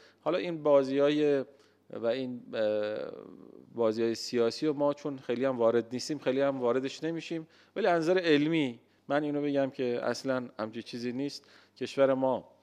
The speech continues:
مطمئن باشید این، اه، صحبتی که من می‌کنم دوست دارم روش، اه، به عنوان یه مقطع تاریخی ضبطش بکنید. شما مطمئن باشید هفت هشت ماه دیگه مشخص می‌شه که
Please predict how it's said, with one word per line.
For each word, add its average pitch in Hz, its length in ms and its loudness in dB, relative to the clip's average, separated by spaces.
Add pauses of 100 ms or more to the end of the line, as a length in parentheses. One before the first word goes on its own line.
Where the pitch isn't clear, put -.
(680)
مطمئن 160 440 0
باشید 117 340 -2
این، 151 260 -4 (680)
اه، 117 520 -2
صحبتی 139 460 2
که 127 100 -4
من 120 160 0
می‌کنم 127 380 -2
دوست 139 180 -6
دارم 135 280 0
روش، - 340 -8
اه، 101 300 -4
به 107 120 -6
عنوان 123 300 -2
یه 131 240 0
مقطع 123 400 0
تاریخی 120 680 -2
ضبطش 117 580 -2
بکنید. 82 360 -12 (560)
شما 156 240 -2
مطمئن 165 460 0
باشید 131 400 0
هفت 120 180 -2
هشت 156 220 0
ماه 127 200 0
دیگه 127 460 -4 (480)
مشخص 143 540 0
می‌شه 110 220 -6
که 101 320 -2